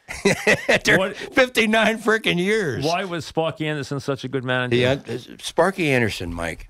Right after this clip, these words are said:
Speaker 1: was the most street smart guy I've ever been around. He understood people. And managing a baseball team, coaching a football or basketball team is all about understanding people.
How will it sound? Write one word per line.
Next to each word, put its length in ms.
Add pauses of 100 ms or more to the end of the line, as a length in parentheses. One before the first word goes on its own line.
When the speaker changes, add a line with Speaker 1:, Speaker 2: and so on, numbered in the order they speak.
Speaker 1:
was 380 (1160)
the 140
most 260
street 280
smart 440
guy 220
I've 120
ever 180
been 220
around. 400 (760)
He 280
understood 760 (120)
people. 600 (920)
And 160
managing 380
a 60
baseball 460
team, 300
coaching 340
a 40
football 380
or 100
basketball 640
team 320 (380)
is 160
all 200
about 440
understanding 960
people. 480